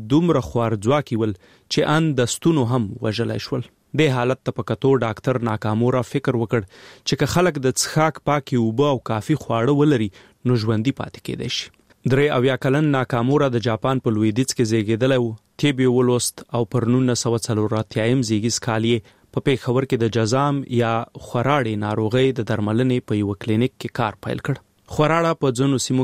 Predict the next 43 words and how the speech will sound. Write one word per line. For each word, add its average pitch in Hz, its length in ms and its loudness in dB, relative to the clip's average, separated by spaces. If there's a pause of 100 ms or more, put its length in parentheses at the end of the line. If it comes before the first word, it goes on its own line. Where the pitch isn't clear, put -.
کې 127 240 -2
کوړ 139 480 2
هم 117 400 -2
بلل 110 320 0
کیږي 120 240 2 (400)
او 131 160 4
یوه 131 160 4 (120)
جلدي 127 300 2 (300)
ناروغي 107 420 -2
ده. 117 60 -4 (400)
رویټرز 147 380 2 (100)
اژانس 139 380 -2
کاږي 139 320 0
د 135 100 0
په 127 140 -2
پېښور 127 380 0
کې 135 120 0
د 117 140 2
هغو 131 280 2
افغان 127 460 0
کډوالو 123 460 2
درملنه 117 480 2
کوله 110 220 0 (500)
چې 160 180 0
په 160 80 4
نولس 170 340 2
سوه 151 200 4
نهه 123 260 0
اویایم 120 400 2
زیږیز 120 340 0
کال 117 240 0
کې 120 140 0
یې 120 80 2 (380)
پر 135 140 2
هیواد 127 480 0
د 117 140 -4
پخواني 120 440 -2
شوروي 117 400 0
اتحاد 117 420 -2
د 107 100 2
یرغل 117 380 0
له 107 100 0
وجې 110 200 0